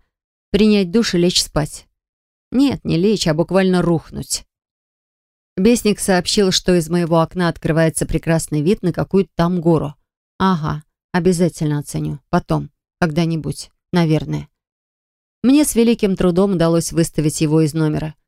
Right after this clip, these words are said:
Он опирался и хватался руками за дверной косяк, настаивая, что должен остаться здесь, дабы охранять мой сон. Но уж нет.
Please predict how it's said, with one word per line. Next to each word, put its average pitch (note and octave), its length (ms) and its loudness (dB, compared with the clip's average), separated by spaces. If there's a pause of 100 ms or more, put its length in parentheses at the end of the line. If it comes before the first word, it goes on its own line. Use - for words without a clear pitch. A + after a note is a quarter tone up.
(220)
Он E3 100 0
опирался E3+ 540 2
и - 20 -10
хватался E3 460 0
руками E3 300 0
за E3 120 0
дверной D#3+ 360 0
косяк, D#3+ 520 -4 (380)
настаивая, D#3+ 480 0
что - 180 -2
должен D#3 300 0
остаться D#3 420 -4
здесь, E3 320 0
дабы D#3+ 240 0
охранять D#3+ 460 -4
мой D#3+ 160 -2
сон. A3 320 -2 (260)
Но G#3 240 2
уж G#3 160 -2
нет. C#3+ 380 -4